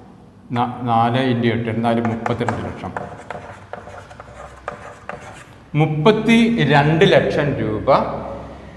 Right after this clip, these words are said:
ആ, രണ്ട് മക്കൾക്ക് കൂടി കിട്ടുന്നു. ഇവിടെ രണ്ട് മക്കൾക്ക് ആയിട്ട് മുപ്പത്തിരണ്ട് ലക്ഷം രൂപയാണ് കിട്ടുന്നത്. അപ്പോൾ ഓരോരുത്തർക്കും എത്ര വരും? ഇതിൻ്റെ നേർപ്പാതി വീതം ഓരോരുത്തർക്കും കിട്ടും, അല്ലേ?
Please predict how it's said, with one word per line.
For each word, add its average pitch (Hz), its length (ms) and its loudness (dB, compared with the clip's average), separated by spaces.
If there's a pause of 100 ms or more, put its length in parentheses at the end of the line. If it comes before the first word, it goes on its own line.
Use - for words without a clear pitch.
(360)
ആ, 127 200 8
രണ്ട് 165 560 6
മക്കൾക്ക് 139 640 4
കൂടി 110 220 -2
കിട്ടുന്നു. 98 400 -6 (180)
ഇവിടെ 110 400 2
രണ്ട് 117 320 0
മക്കൾക്ക് 113 600 -2 (160)
ആയിട്ട് 101 720 -4
മുപ്പത്തിരണ്ട് 127 1000 -2
ലക്ഷം 117 260 -4
രൂപയാണ് 104 560 -6
കിട്ടുന്നത്. 113 680 -4
അപ്പോൾ 131 200 4
ഓരോരുത്തർക്കും 131 800 0
എത്ര 120 260 -2
വരും? 123 380 -2
ഇതിൻ്റെ 113 300 -2
നേർപ്പാതി 117 600 -2
വീതം 107 380 -6
ഓരോരുത്തർക്കും 110 480 -6
കിട്ടും, 95 200 -8
അല്ലേ? - 360 -2